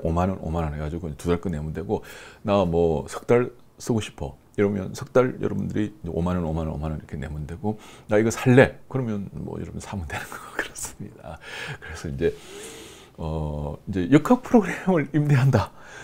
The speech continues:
그 이게 몇 장 뽑는 거 무한대로 뽑을 수 있어요. 여러분들이, 어, 뭐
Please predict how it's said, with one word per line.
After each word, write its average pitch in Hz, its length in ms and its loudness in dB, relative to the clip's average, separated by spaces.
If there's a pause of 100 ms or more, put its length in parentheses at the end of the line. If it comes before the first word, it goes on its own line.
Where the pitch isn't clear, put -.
(140)
그 - 80 0
이게 160 260 6
몇 175 200 6
장 226 180 12
뽑는 123 260 4
거 90 80 -4
무한대로 247 680 12
뽑을 151 220 8
수 135 120 2
있어요. - 300 -4 (180)
여러분들이, 87 720 2
어, 71 400 -2 (180)
뭐 95 300 0